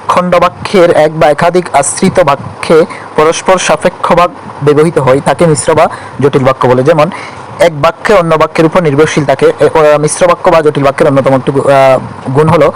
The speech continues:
একটি বাক্য অন্য বাক্যের উপর নির্ভরশীল থাকে, আবার একটি প্রধান বাক্য থাকে এবং আরেকটি আশ্রিত বাক্য থাকে। যেমন, "যে পরিশ্রম করে সেই সুখ লাভ করে, সে যে অপরাধ করেছে তা মুখ দেখেই বুঝেছি, ধনধান্যে পুষ্পে ভরা আমাদের এই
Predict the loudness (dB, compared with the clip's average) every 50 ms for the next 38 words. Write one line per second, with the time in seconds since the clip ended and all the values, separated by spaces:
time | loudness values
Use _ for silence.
0 | -4 -12 -14 -6 -4 -4 -2 0 0 0 0 0 0 0 0 2 2 0 -2 -2
1 | -4 -2 0 0 2 2 0 0 2 2 0 0 0 0 -2 0 2 2 4 4
2 | 2 2 2 -2 -2 -2 -2 -2 0 0 0 0 0 0 -2 -2 0 0 0 2
3 | 2 2 2 0 -2 -4 -12 -16 -16 -18 -18 -18 -18 -10 -4 -2 0 0 0 -2
4 | -2 0 0 0 0 -2 -2 -2 0 2 0 0 0 0 -2 -2 -2 -4 -6 -8
5 | -10 -12 -16 -10 -4 -2 0 0 0 0 -4 -8 -14 -14 -12 -4 0 0 2 2
6 | 2 0 0 0 -2 -4 -2 0 0 0 2 0 2 2 0 0 0 2 2 2
7 | 0 -2 -6 -6 -4 -2 -2 0 0 0 0 0 0 0 -2 0 -2 -2 -8 -14
8 | -18 -18 -18 -18 -18 -18 -16 -12 -10 -4 -2 0 2 2 0 0 0 2 2 2
9 | 2 2 0 2 2 2 2 2 2 0 0 0 2 2 0 0 2 2 2 2
10 | 2 2 0 0 0 -2 -6 -2 0 0 0 0 0 0 0 2 2 2 2 2
11 | 0 0 -2 -4 -6 -6 -10 -16 -18 -18 -18 -14 -8 -4 -2 0 0 0 0 0
12 | -2 -2 0 0 0 0 0 -2 -4 -2 0 0 0 2 2 2 2 2 2 2
13 | 2 2 2 4 4 2